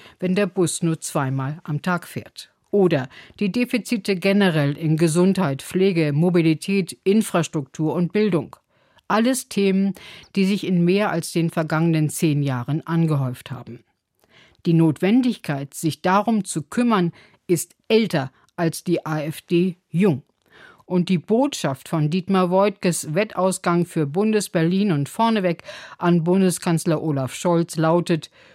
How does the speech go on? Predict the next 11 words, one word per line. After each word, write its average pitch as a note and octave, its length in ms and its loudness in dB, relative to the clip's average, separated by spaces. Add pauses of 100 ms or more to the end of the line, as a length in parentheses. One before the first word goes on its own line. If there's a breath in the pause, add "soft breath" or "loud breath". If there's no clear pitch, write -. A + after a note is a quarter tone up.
(120)
"Kümmert F#3 440 2
euch, - 440 -18
hört G3+ 240 -2
zu, E3+ 300 0 (320 soft breath)
macht F#3 260 -2
klar, D#3+ 380 -4 (340 soft breath)
Migration G#3 640 0
ist F#3+ 160 -4
nicht G3+ 200 0
das F3 160 0
Problem. D3 580 -2